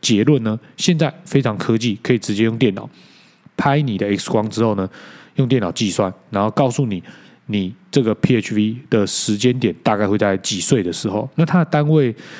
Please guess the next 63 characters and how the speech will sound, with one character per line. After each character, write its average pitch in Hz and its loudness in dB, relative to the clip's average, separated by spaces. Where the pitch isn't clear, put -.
呃， 95 0
据 - 2
我 123 4
看 117 -2
的 107 0
文 98 0
献 110 0
来 92 -2
看 98 -2
呢， 87 -6
它 - -4
是 107 0
以 90 -2
年 95 -2
为 95 2
单 90 -4
位。 92 -2
所 117 2
以， - -2
譬 127 4
如 110 4
说 107 2
你 101 -2
十 98 -4
一 101 0
岁 107 2
去 104 -2
做， 95 0
然 95 0
后 98 0
他 104 0
告 101 2
诉 104 -4
你 101 -4
说， 95 -2
呃， - -4
你 101 -2
的 92 2
P 117 2
H 104 -2
V 98 2
的 92 0
时 95 -4
间 98 0
点 98 -4
可 - -6
能 90 -4
是 98 -2
在 95 0
十 104 -2
四 113 -2
岁 101 -4
或 101 -2
者 98 0
十 - -4
五 90 -6
岁， 110 -4
类 143 2
似 120 -4
像 107 0
这 95 -2
样 85 -4
子。 - -16